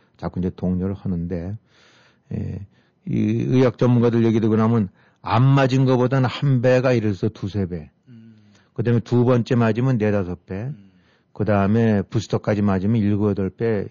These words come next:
Speaker 1: 십, 열 배 정도 가까이 될 만큼 방어 능력이 커진다니까.
Speaker 2: 음.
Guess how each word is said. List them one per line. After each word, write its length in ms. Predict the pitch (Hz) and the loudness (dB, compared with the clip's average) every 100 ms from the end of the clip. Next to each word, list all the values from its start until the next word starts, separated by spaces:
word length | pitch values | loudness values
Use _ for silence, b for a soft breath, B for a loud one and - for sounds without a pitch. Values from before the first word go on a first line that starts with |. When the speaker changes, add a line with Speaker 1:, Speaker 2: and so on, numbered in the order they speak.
| _ | _
Speaker 1:
십, 240 | - - _ _ _ - | -20 -20 _ _ _ 0
열 140 | 104 | 0
배 200 | 101 113 | 0 -2
정도 260 | 98 95 90 | 0 -2 -4
가까이 260 | 82 101 | -4 -2
될 140 | 104 95 | 0 0
만큼 260 | 92 110 | -2 -4
방어 300 | 101 101 104 | -4 -2 0
능력이 300 | 101 95 107 | -2 -2 -4
커진다니까. 920 | 107 - 151 139 98 82 - 110 92 | -8 -14 -10 -6 -6 -8 -10 -8 -8
Speaker 2:
음. 100 | 110 | -10